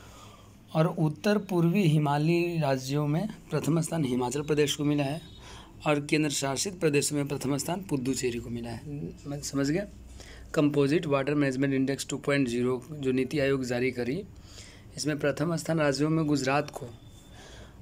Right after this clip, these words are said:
और उत्तर पूर्वी हिमालयी राज्यों में प्रथम स्थान हिमाचल प्रदेश को, और केंद्र शासित प्रदेशों की सूची में प्रथम स्थान पुदुचेरी को। अगला पॉइंट है सरल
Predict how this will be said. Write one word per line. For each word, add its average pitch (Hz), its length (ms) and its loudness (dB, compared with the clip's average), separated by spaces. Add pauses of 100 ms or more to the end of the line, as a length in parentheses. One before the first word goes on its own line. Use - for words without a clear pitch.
और 147 80 4
उत्तर 143 260 2
पूर्वी 175 320 4
हिमालयी 147 540 4
राज्यों 170 260 2
में 165 120 2
प्रथम 147 280 -4
स्थान 147 200 -4
हिमाचल 131 400 -2
प्रदेश 135 380 -2
को, 147 140 -4 (800)
और 143 80 -4
केंद्र 151 260 2
शासित 147 340 0
प्रदेशों 147 400 0
की 143 120 0
सूची 135 320 -4
में 143 200 2
प्रथम 143 340 0
स्थान 139 260 -2
पुदुचेरी 120 560 -4
को। 123 160 -12 (1700)
अगला 147 220 4
पॉइंट 170 320 2
है 240 100 6
सरल 117 400 0